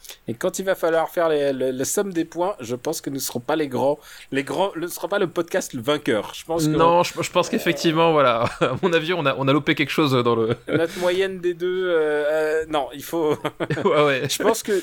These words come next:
Speaker 1: ton plan, euh, d'aller dans la forêt et d'apprendre à chasser à l'arc est beaucoup plus utile, en fait, pour notre
Speaker 2: Complètement.
Speaker 1: survie, pour, pour...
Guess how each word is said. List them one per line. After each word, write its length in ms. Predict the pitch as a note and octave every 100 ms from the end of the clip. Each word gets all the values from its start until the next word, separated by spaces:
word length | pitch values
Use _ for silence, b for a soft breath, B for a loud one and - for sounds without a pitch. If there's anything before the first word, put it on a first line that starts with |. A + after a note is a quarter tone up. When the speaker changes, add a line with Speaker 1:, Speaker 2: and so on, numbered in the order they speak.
| -
Speaker 1:
ton 140 | E3+
plan, 460 | E3 - F3+ F#3+ G#3+ - -
euh, 140 | C3+
d'aller 320 | C3 C#3+ D#3
dans 120 | E3+ D#3
la 100 | C#3
forêt 420 | D#3+ D3 D#3 E3+
et 100 | B2+
d'apprendre 500 | B2 C3 - D#3 D#3+ C3+
à 300 | A#2+ A2+ A#2
chasser 360 | - D3 -
à 100 | D#3+
l'arc 440 | C#3 D3+ - - - B B B B B
est 80 | B2+
beaucoup 400 | B2+ F#3+ - F#3
plus 400 | D#3 F3 E3 D3+
utile, 400 | D3 - E3+ F3
en 120 | A#2
fait, 380 | - B2 B2 -
pour 160 | A2+ A#2
notre 160 | A#2
Speaker 2:
Complètement. 400 | E3+ D3 A#2 B2
Speaker 1:
survie, 120 | A#2
pour, 480 | - A#2 A2+ G#2+ G#2+
pour... 220 | - A#2+